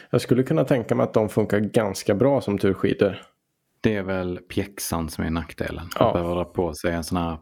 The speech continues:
Speaker 2: plastpjäxa på av varje dag. Den är inte lika bekväm.
Speaker 1: Precis.
Speaker 2: Eh, den är framförallt inte så bekväm att ha i campet.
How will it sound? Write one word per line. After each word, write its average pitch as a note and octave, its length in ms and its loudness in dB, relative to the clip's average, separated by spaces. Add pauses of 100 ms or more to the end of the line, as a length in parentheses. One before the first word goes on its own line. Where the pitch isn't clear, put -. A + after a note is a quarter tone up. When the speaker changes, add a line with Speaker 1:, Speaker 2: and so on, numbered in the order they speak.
Speaker 2:
plastpjäxa - 1080 -4 (340)
på F2+ 140 0
av E2+ 380 -4
varje F2 300 -2
dag. D#2+ 260 -6 (100)
Den F#2+ 120 2
är F#2+ 40 2
inte F#2+ 160 -2
lika F#2 260 -2
bekväm. F2 680 -4 (260)
Speaker 1:
Precis. A#2 600 0
Speaker 2:
Eh, F2 220 -4 (160)
den F#2+ 140 2
är G2 80 0
framförallt F#2 440 -4
inte G2+ 160 -6
så - 80 -10
bekväm F2 460 -4
att F2 60 -6
ha E2+ 180 -2
i D#2+ 80 -6
campet. - 800 -6